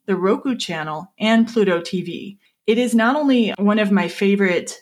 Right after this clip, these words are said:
foreign language films, although it's partially in English, it's mostly in Chinese, but it's also probably just straight up my favorite L G B T rom-com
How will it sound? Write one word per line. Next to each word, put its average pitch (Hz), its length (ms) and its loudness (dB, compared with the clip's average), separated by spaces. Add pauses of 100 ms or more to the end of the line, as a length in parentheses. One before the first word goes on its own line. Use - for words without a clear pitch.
(120)
foreign 262 480 -2
language 202 440 0
films, 196 460 -4
although 190 280 -2
it's 160 100 -6
partially 214 480 -2
in 147 80 -6
English, 175 320 -6
it's 185 160 -10
mostly 185 400 -4
in 185 100 -2
Chinese, 170 640 -8 (380)
but 214 140 0
it's 214 160 0
also 254 480 2
probably 311 580 0 (220)
just 202 180 -2
straight 202 320 2
up 185 160 0
my 175 140 -6
favorite 190 560 0
L 185 100 -4
G 185 140 -8
B 180 160 -12
T 247 180 -2
rom-com 185 720 -2